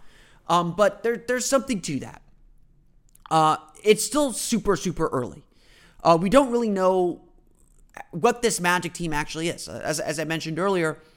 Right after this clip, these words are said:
you know, they've only played two teams. A-, and the Wizards, you know, as bad as I said the Magic's defense has played, the Magic played really good defense against the Heat statistically, at least. I, I think there were still some issues, and I think, I think we saw a lot of those issues.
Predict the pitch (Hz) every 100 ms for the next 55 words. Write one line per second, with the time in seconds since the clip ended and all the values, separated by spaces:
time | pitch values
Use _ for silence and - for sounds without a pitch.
0 | - - - 196 202 226 214 - 190 180
1 | 131 - 160 127 131 117 - - - 139
2 | 107 151 147 175 185 196 170 - - -
3 | - 151 151 143 180 208 202 175 190 160
4 | 165 143 - 156 160 143 127 - 143 143
5 | - - _ _ - - 175 196 233 -
6 | 185 160 131 170 156 143 143 139 147 135
7 | - 127 131 117 - - 135 104 - 101
8 | - 98 - 117 - 143 170 165 151 156
9 | 139 147 139 - 143 131 127 143 - -
10 | 131 139 - - 151 139 135 127 123 135
11 | 135 127